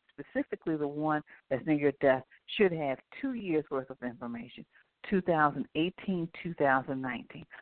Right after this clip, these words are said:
So it should have the current year, and it should have the previous year, so that way you can access it. But anything else you can put in a file box and label it. And then when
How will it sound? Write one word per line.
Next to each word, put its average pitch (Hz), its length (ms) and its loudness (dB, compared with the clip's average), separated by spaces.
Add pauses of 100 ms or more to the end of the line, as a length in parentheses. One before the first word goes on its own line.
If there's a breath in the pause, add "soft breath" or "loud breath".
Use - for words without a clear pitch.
(140 loud breath)
So 165 100 6
it 151 120 4
should 160 120 -2
have 139 180 -2
the - 60 -8
current 226 460 -2
year, 202 400 0 (460 soft breath)
and 147 140 6
it 139 160 2
should 143 140 0
have 127 180 -2
the - 80 -14
previous - 540 -8 (100)
year, - 200 -14 (360 loud breath)
so 175 100 8
that 156 260 4
way 147 120 -2
you 139 120 -6
can - 220 -8
access - 540 -6
it. - 100 -10 (280 loud breath)
But 160 120 6
anything 214 480 2
else 160 200 4 (100)
you 160 80 -4
can - 160 -6 (100)
put - 160 6 (140)
in 135 120 2 (120)
a 135 100 0 (220)
file 135 420 8
box 95 260 0 (680 loud breath)
and 135 400 4
label 147 400 6
it. - 120 -10 (460 loud breath)
And 147 260 0
then 170 300 4
when 127 260 -2